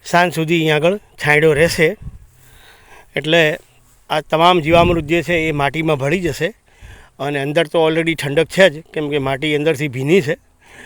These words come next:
એટલે જીવામૃતના બેક્ટેરિયા જે છે એ એની જીવંત રહી શકશે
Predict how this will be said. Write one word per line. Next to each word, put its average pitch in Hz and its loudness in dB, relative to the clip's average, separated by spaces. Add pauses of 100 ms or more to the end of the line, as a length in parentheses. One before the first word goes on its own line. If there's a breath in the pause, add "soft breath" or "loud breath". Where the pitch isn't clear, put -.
(320 loud breath)
એટલે 135 -4
જીવામૃતના 156 -2
બેક્ટેરિયા 156 0
જે 156 -4
છે 147 -4 (600 soft breath)
એ 151 0
એની 151 -2
જીવંત 151 -2
રહી 151 0
શકશે 175 -8